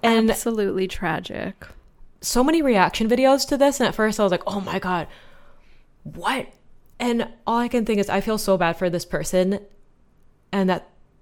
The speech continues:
Speaker 1: they had experienced that. And they ended up, I don't know how they did this, they got on the same flight several hours later.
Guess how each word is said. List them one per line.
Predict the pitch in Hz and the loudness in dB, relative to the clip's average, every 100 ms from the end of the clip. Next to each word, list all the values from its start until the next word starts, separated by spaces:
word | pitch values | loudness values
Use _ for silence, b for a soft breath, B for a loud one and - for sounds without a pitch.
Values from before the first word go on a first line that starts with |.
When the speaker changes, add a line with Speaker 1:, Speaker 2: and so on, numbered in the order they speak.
| _ | _
Speaker 1:
they | 190 180 | 0 0
had | 175 | 0
experienced | 170 - 175 180 | -4 -2 -2 0
that. | |
And | 185 | 2
they | 190 | 2
ended | 220 262 | 2 2
up, | 262 254 - | -2 -2 -2
I | 190 | 0
don't | 208 | 2
know | 196 | 2
how | 151 185 | 2 2
they | 190 180 | 4 2
did | 170 | 0
this, | 151 160 - | -4 -6 -2
they | 196 | 0
got | 185 208 208 | 2 2 4
on | 208 | 4
the | 196 | 2
same | - 190 | 2 0
flight | 185 196 170 - - | 2 4 4 2 -6
several | - - 185 180 180 | -6 -2 0 2 2
hours | 165 165 165 | 2 0 -2
later. | 165 151 - 175 | -2 -4 -6 -8